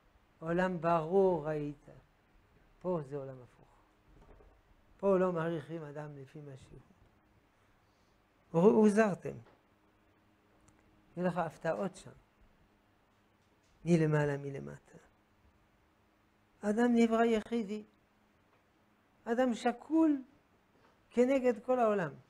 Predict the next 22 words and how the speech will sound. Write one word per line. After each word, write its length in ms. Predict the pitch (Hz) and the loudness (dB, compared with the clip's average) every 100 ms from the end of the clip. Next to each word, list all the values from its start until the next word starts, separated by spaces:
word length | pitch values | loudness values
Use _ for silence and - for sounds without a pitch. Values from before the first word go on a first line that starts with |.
| - - _ _ _ _ _ _ _ _ - | -20 -20 _ _ _ _ _ _ _ _ -10
רגע, 280 | 156 151 | -6 -6
אם 220 | 147 156 151 | -8 -12 -12
כל 240 | 196 226 | -10 -6
אדם 340 | 175 175 190 | -6 -6 -14
שקול 500 | 143 156 147 202 185 143 | -14 -16 -16 -14 -14 -14
כנגד 420 | 156 180 170 160 - | -16 -14 -12 -12 -14
כל 220 | - 190 | -16 -10
העולם, 600 | 170 151 143 156 185 185 151 _ _ _ _ | -10 -10 -12 -12 -10 -12 -12 _ _ _ _
אז 180 | - 151 | -20 -18
זה 240 | 131 160 160 | -16 -16 -14
בעיה 320 | 143 151 175 175 | -8 -6 -6 -8
מתמטית. 760 | 151 - 175 190 180 135 120 _ _ _ _ 160 _ _ _ _ _ - _ _ _ _ _ _ _ _ 208 | -12 -12 -10 -10 -10 -14 -20 _ _ _ _ -20 _ _ _ _ _ -20 _ _ _ _ _ _ _ _ -12
אל 60 | |
תדאג. 280 | 156 143 131 139 _ _ _ _ _ _ _ _ _ _ - | -8 -10 -12 -20 _ _ _ _ _ _ _ _ _ _ -8
הקדוש 320 | 220 190 170 | -4 -4 -2
ברוך 220 | 175 156 | -4 -4
הוא 120 | 170 | -4
לא 80 | 160 | -6
כפוף 440 | - 156 - 156 - _ _ _ _ _ _ | -6 -8 -6 -10 -12 _ _ _ _ _ _
לבעיות 520 | 156 143 147 147 147 139 | -10 -2 0 0 -2 -10
מתמטיות. 640 | 127 135 120 120 - - _ _ _ _ _ _ _ _ _ _ _ _ _ _ _ _ _ _ _ _ _ _ | -14 -14 -14 -20 -20 -20 _ _ _ _ _ _ _ _ _ _ _ _ _ _ _ _ _ _ _ _ _ _
לכן, 440 | 214 208 220 196 | -4 0 -2 -2